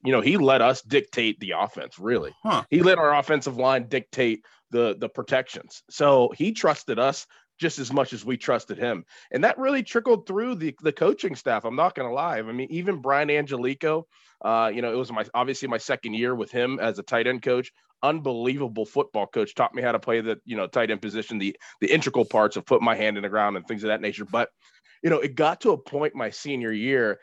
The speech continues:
Speaker 1: and I believe that Signetti had a lot, a big part in this.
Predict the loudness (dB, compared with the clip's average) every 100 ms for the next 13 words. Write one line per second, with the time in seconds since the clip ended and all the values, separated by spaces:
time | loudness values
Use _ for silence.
0 | _ -4 -2 -2 0 2 2 2 0 -8
1 | -2 0 2 0 -2 -2 -4 -6 -8 -4
2 | -4 -2 -4 -2 -4 -8 -14